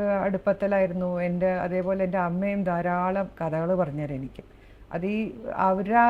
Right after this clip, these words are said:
അവരുടെ മുത്തശ്ശി പറഞ്ഞു കൊടുത്ത കഥകളാണ് അം-, എൻ്റെ മുത്തശ്ശിയും എൻ്റെ അമ്മ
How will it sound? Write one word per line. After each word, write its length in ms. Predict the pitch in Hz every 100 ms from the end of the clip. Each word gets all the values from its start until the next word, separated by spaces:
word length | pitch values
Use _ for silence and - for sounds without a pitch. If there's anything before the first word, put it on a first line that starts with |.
| - -
അവരുടെ 360 | 196 180 202 247
മുത്തശ്ശി 380 | 240 240 240 247
പറഞ്ഞു 260 | 226 202
കൊടുത്ത 180 | 220 208
കഥകളാണ് 520 | 214 208 208 208 196
അം-, 480 | 202 175 180 - 175
എൻ്റെ 280 | 180 175 202
മുത്തശ്ശിയും 560 | 196 185 190 - 254 247 -
എൻ്റെ 240 | 180 185
അമ്മ 420 | 196 185 185 185